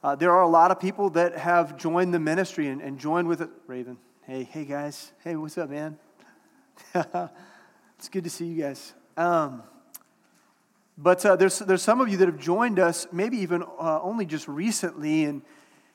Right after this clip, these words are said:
and, um, man, the Word of God is so good, and I, and I pray that, um, man, you would stay with us. You would, you would continue to stay with us and co-, continue to study the Word with us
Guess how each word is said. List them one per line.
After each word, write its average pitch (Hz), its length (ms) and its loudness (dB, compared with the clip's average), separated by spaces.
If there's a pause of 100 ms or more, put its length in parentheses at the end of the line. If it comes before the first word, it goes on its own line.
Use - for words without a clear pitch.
(480)
and, 165 260 0
um, 151 420 4
man, 170 360 2
the 165 80 0
Word 190 200 4
of 160 100 -2
God 175 360 4
is 151 160 0
so 185 280 2
good, 175 340 4
and 156 120 0
I, 160 60 2
and 160 160 -2
I 156 60 2
pray 190 380 4
that, 147 380 -2
um, 139 480 -4 (380)
man, 160 220 -4
you 190 100 0
would - 220 0
stay - 260 0
with 156 260 0
us. 123 260 -10
You 160 100 -2
would, 156 180 -4
you 160 80 -4
would 147 180 -2 (220)
continue 170 420 0
to 147 80 -4
stay 160 220 -4
with 151 160 -2
us 156 220 -2
and 143 100 -14
co-, 175 160 -6 (140)
continue 175 340 -4
to 151 80 -2
study 165 320 0
the 151 80 0
Word 156 280 -2
with 156 180 -4
us 147 240 -2